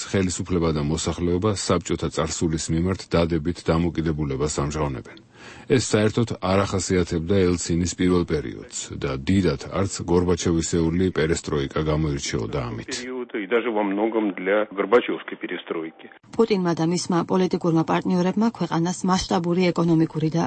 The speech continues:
Speaker 3: სამომხმარებლო ბუმი მოუტანეს და შესაბამისად, ნაკლებად სავარაუდოა, რომ ისინი საბჭოთა სისტემის ყველა ასპექტის აღდგენას ელტვოდნენ.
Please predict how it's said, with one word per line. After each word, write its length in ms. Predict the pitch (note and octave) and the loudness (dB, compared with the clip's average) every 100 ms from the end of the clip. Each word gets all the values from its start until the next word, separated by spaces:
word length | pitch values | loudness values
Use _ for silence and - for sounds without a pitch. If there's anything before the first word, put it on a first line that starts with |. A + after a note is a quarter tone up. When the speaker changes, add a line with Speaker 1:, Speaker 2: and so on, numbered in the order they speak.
| E3 | -2
Speaker 3:
სამომხმარებლო 840 | - F3+ D#3+ D3 D#3+ D#3 D3+ E3 D#3+ | -4 2 2 2 2 2 2 2 2
ბუმი 280 | F3 E3+ D#3+ | 2 4 6
მოუტანეს 520 | D#3+ D#3+ D3+ D#3 D3+ - - - - | 4 2 0 -2 -4 -10 -14 -20 -2
და 100 | B3 | -2
შესაბამისად, 800 | - A#3+ A3 G3+ E3 D#3+ D3 F#3 - | 0 0 2 2 2 0 0 -4 -2
ნაკლებად 500 | F#3+ G#3+ G3+ F3 E3+ - | 0 2 2 0 -2 0
სავარაუდოა, 640 | F3 E3 D#3 D#3 D#3 D#3+ | 2 4 4 2 2 0
რომ 140 | E3+ F#3 | 2 0
ისინი 340 | - - D#3 D#3 | -2 -2 -2 0
საბჭოთა 460 | - D#3 E3+ D#3+ | -2 -2 -2 -4
სისტემის 460 | - D3 - D#3+ E3 | -4 -6 -2 -2 -2
ყველა 300 | - F#3+ F3+ D#3 | 0 2 4 2
ასპექტის 500 | - E3 E3 E3 D#3+ | 0 -6 -4 -4 -4
აღდგენას 480 | D3 D3+ D#3 D3+ - | -4 0 2 2 0
ელტვოდნენ. 500 | E3 D3+ D#3+ D#3+ C#3+ | -2 0 -2 -2 -4